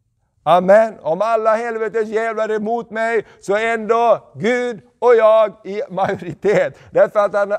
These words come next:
hade Guds löften. Och jag vill bara uppmuntra dig, var du än är.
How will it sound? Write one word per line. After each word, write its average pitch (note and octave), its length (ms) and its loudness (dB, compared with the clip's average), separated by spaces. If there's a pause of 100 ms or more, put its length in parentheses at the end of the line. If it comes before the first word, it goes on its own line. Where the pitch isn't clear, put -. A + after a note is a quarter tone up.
(140)
hade G3 300 0
Guds G3+ 320 -2
löften. F3 560 -6 (200)
Och D3 80 -2
jag F3 60 2
vill G3+ 140 -4
bara G#3+ 200 -2
uppmuntra A3 680 -2
dig, F#3+ 200 -6
var A3 280 2
du G3+ 160 -6
än G3+ 180 -8
är. F3+ 320 -2